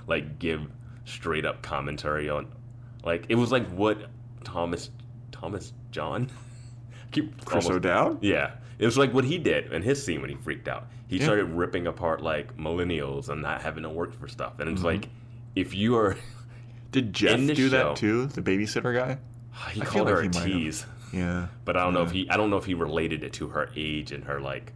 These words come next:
Speaker 2: Well, he related it
Speaker 1: That's
Speaker 2: to his
Speaker 1: right.
Speaker 2: age 'cause he was like, "Oh, I'm the old guy that brought wine to
Speaker 1: Yeah.
Speaker 2: a warehouse party."
Speaker 1: But if that happened, they all just flip out. And I'm sure people did, but I was like, this one, I was like, "Come on, I don't need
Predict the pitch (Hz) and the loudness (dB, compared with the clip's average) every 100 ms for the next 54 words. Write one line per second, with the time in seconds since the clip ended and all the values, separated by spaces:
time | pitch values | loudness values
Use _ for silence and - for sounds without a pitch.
0 | - 127 127 190 175 170 160 156 143 147 | 2 4 6 6 8 6 6 4 6 6
1 | 131 127 127 120 113 113 104 95 98 98 | 6 4 4 2 4 4 4 2 2 2
2 | 98 92 98 90 98 95 85 95 82 - | 4 4 2 2 0 0 0 0 0 0
3 | 92 90 92 90 87 87 87 85 85 64 | 2 2 2 2 2 4 4 4 2 0
4 | - - - 50 - - - - 95 92 | -4 -8 -4 -4 -4 -6 -8 0 0 2
5 | 101 95 104 104 85 85 85 - 82 85 | 0 2 0 0 -2 -2 -2 -4 0 0
6 | 76 - 80 76 71 64 - 135 156 - | -2 -6 -6 -2 -2 -4 2 4 4 4
7 | 180 123 110 98 87 85 65 73 85 87 | 6 6 2 0 2 2 2 2 0 0
8 | 92 92 - - - - - 107 127 135 | 0 0 -2 -14 -16 -16 -10 2 4 6
9 | 131 107 - - - - 90 87 87 - | 4 2 -2 -10 -12 -2 -2 0 -4 -6
10 | - 92 82 82 85 82 76 78 | -8 -6 -4 -4 -4 -4 -4 -6